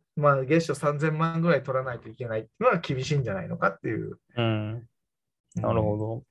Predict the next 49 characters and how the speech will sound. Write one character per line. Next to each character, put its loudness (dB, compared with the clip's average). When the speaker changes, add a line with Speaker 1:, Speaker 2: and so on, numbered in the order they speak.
Speaker 2:
ま 6
あ、 6
そ 10
こ 8
で 8
ち 4
ょ 6
っ 6
と 6
今 6
家 8
賃 2
の 4
話 4
し -2
ま 0
し -12
た -6
け -2
ど、 2
エ 6
フ 4
エ 8
ル 6
ア 8
ー 6
ル 6
っ 2
て -16
言 -8
っ -12
た 0
ら -2
ど -6
れ 0
ぐ 0
ら 4
い 0
に 0
な 0
っ -6
て -6
る -16
と -10
思 -12
い -16
ま -20
す -20
か？ -10